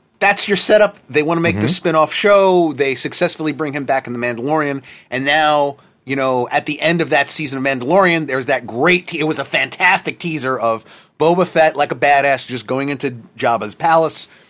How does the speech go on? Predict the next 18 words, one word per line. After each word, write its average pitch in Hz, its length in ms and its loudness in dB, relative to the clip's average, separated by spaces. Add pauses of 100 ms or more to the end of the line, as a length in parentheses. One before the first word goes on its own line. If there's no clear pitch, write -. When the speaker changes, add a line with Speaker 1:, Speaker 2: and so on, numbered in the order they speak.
(280)
Speaker 1:
shooting 185 320 -4
Bib 160 180 0
Fortuna, 185 500 0
and 156 160 0
is 135 140 -4
like, 139 260 2
"I'm 143 220 0
now 139 140 2
the 131 100 -4
new 127 160 -4
top - 260 -2
dog." - 320 -4 (380)
Tons 269 320 2
of 202 100 -2
potential 131 540 -2
with 135 240 0
that 120 180 0
story. - 460 -8